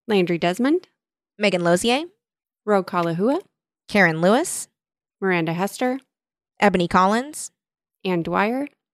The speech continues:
Speaker 2: Emma Murray.
Speaker 1: Christarina.
Speaker 2: Danielle Lamana.
Speaker 1: Danny.
Speaker 2: Victoria Beck.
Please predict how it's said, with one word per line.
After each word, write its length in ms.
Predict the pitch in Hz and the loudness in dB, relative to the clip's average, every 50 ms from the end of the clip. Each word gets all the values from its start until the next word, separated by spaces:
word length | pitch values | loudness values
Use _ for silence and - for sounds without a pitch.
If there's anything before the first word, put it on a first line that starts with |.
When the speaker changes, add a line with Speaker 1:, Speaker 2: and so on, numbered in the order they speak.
| _ _ _ _ _ _ - | _ _ _ _ _ _ 0
Speaker 2:
Emma 200 | 190 185 175 170 | 2 2 2 2
Murray. 380 | 170 170 175 190 208 262 311 330 _ _ _ _ _ _ _ _ _ _ _ _ _ _ - | 4 4 4 4 2 0 -4 -8 _ _ _ _ _ _ _ _ _ _ _ _ _ _ -8
Speaker 1:
Christarina. 560 | 220 - - 202 180 175 185 208 240 294 370 - _ _ _ _ _ _ _ _ _ - - - _ _ _ _ _ _ _ _ - | -8 -6 -2 -2 0 0 0 0 0 -2 -4 -6 _ _ _ _ _ _ _ _ _ -20 -20 -20 _ _ _ _ _ _ _ _ -2
Speaker 2:
Danielle 280 | - 202 190 185 175 170 165 | 0 2 4 4 4 4 4
Lamana. 440 | 170 165 165 180 202 233 277 320 - _ _ _ _ _ _ _ _ _ _ _ _ _ _ - | 4 4 4 4 2 0 -2 -4 -10 _ _ _ _ _ _ _ _ _ _ _ _ _ _ -6
Speaker 1:
Danny. 420 | 170 165 165 165 190 285 381 _ _ _ _ _ _ _ _ _ _ - | -4 -2 0 0 0 0 -2 _ _ _ _ _ _ _ _ _ _ -6
Speaker 2:
Victoria 460 | 175 180 175 - - 190 175 160 143 135 | -4 -4 -2 0 2 2 4 4 2 2
Beck. 360 | - 147 214 285 - _ _ | 2 2 2 2 0 _ _